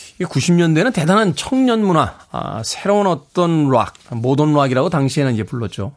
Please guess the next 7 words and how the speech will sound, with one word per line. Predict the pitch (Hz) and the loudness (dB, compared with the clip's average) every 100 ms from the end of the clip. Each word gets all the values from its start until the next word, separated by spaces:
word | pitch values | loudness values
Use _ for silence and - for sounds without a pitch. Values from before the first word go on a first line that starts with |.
| _ | _
어, | 104 - - - - | -16 -14 -14 -14 -14
흐름의 | - - 190 175 180 | -14 -8 0 2 2
어떤 | 139 180 175 | 0 0 0
선구자적인 | - - 269 254 214 185 131 104 85 _ - - - - - | -2 -2 0 2 2 2 0 -2 -4 _ -20 -20 -20 -20 -20
그런 | - 123 | -8 -6
진보적인 | - 139 135 139 127 98 - _ _ - - - - - _ | 0 2 4 2 2 -2 -6 _ _ -20 -20 -20 -20 -20 _
젊은이였는데, | - 127 127 120 104 104 160 104 | 0 2 2 2 0 0 -2 -4